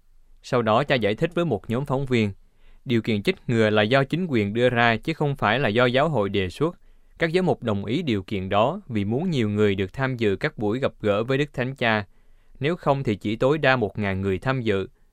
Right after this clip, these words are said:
theo quy định của nhà nước." Theo phát ngôn viên của Hội đồng Giám mục, vaccine chích ngừa covid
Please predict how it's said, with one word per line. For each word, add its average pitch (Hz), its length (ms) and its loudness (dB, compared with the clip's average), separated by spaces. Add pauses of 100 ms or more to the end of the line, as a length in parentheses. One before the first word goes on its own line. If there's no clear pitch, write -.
(120)
theo 123 160 0
quy 117 120 -2
định 92 200 -4
của 98 140 -6
nhà 110 160 -2
nước." 110 200 0 (1300)
Theo 120 160 0
phát 147 140 -2
ngôn 127 200 0
viên 120 180 2
của 123 80 -2
Hội 127 120 0
đồng 92 180 -2
Giám 120 200 0
mục, 95 160 -2 (360)
vaccine 156 340 0
chích - 220 -8
ngừa 110 160 2
covid 151 240 0